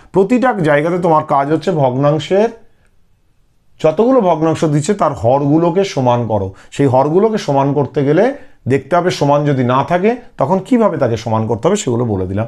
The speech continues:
আর আমি বারে বারে বলছি নিচের ভিডিওতে, আহ, নিচের ডেসক্রিপশন সেকশনে যে লিঙ্কটা দেওয়া আছে আগের ভিডিওর, মানে ক্লাস ওয়ান ভগ্নাংশ যেটা প্রথম, যেটা যেখানে আমি ভগ্নাংশের ধারণা দিয়েছি,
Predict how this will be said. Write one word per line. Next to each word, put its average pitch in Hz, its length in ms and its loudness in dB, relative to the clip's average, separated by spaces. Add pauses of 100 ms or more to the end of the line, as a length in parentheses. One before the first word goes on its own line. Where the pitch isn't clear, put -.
(220)
আর 165 280 0
আমি 143 220 2
বারে 147 240 2
বারে 202 160 2
বলছি 151 240 0
নিচের 147 320 0
ভিডিওতে, 131 420 0
আহ, 135 480 0
নিচের 127 440 0
ডেসক্রিপশন 160 480 0
সেকশনে 156 400 -4 (280)
যে 135 160 0
লিঙ্কটা 202 380 2
দেওয়া 143 260 2
আছে 139 140 -2
আগের 131 220 2
ভিডিওর, 123 340 2
মানে 131 200 0
ক্লাস 131 400 -2
ওয়ান 139 380 2
ভগ্নাংশ 113 440 0
যেটা 104 320 -2 (240)
প্রথম, 175 380 0
যেটা 113 260 2
যেখানে 131 300 2
আমি 143 260 0 (180)
ভগ্নাংশের 131 500 0
ধারণা 160 360 0
দিয়েছি, 123 420 -4